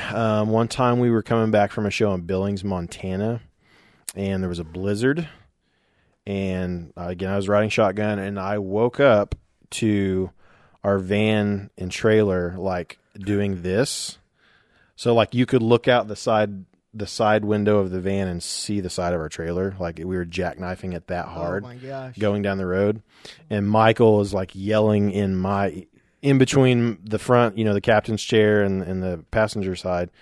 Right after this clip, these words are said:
Speaker 1: like, yelling at the top of his lungs, "Don't overcorrect! Don't
Speaker 2: <laughs>
Speaker 1: overcorrect!" And, and l-, so I wake up to this. And so, I, I, you know, again, we should have died there.
Speaker 2: <laughs>
Speaker 1: Um,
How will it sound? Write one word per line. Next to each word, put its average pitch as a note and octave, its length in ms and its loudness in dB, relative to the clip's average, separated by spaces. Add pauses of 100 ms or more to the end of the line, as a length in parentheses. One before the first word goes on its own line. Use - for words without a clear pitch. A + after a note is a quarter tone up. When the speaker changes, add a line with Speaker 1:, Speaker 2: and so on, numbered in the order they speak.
(520)
Speaker 1:
like, G#2 200 0
yelling G#2+ 500 4
at G2 80 -2
the - 60 -20
top G2 240 0
of F#2 100 -12
his F#2 160 -10
lungs, F#2 360 -6 (100)
"Don't F4+ 260 8
overcorrect! E4 500 2 (220)
Don't G4 200 10
Speaker 2:
<laughs> F4 200 10
Speaker 1:
overcorrect!" D#4 680 8
And, A#2 400 0 (100)
and A#2+ 120 0
l-, C3+ 180 4
so D#3 200 4
I E3+ 160 12
wake E3 360 10
up G#3+ 260 12
to A2+ 120 -4
this. F2+ 540 -6
And A3 200 -2
so, C3 280 8
I, A2+ 260 4
I, - 40 2
you G#2+ 360 -6
know, G#2 220 -4
again, A2+ 260 0
we A2 80 0
should A2 160 2
have G#2+ 60 -2
died G#2 240 4
there. G2 480 2
Speaker 2:
<laughs> F#3+ 340 -10 (420)
Speaker 1:
Um, F#2 800 -2